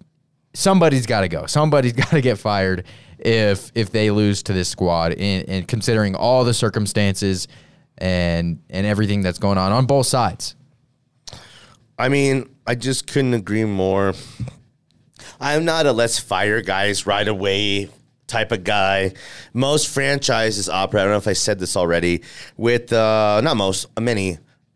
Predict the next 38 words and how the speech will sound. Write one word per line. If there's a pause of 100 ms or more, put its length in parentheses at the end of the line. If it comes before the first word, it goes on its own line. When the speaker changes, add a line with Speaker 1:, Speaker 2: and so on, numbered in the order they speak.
(100)
Speaker 2:
with
the,
again,
they
could
be
three
and
five
and
still
mathematically
in
it, (280)
and
until
they're
three
and
six, (300)
or
it'd
have
to
be
more
like
four
and
seven
and,
uh,
you
know,
get
themselves (640)
mathematically
in,